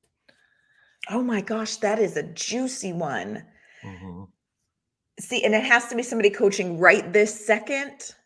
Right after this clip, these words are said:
Speaker 1: or
Speaker 2: Right this second. So you can't be like, "Scotty Bowman."
Speaker 1: No, honestly, I, my first response was Jay Woodcroft, but that doesn't do me any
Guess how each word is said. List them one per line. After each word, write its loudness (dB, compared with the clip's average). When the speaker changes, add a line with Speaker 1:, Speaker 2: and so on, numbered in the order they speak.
Speaker 1:
or 0
Speaker 2:
Right 8
this 0
second. -4
So 0
you 6
can't 2
be 0
like, 2
"Scotty 8
Bowman." 2
Speaker 1:
No, 10
honestly, 6
I, 10
my 8
first 2
response 0
was -6
Jay 2
Woodcroft, -2
but -8
that 0
doesn't -8
do -8
me -10
any -8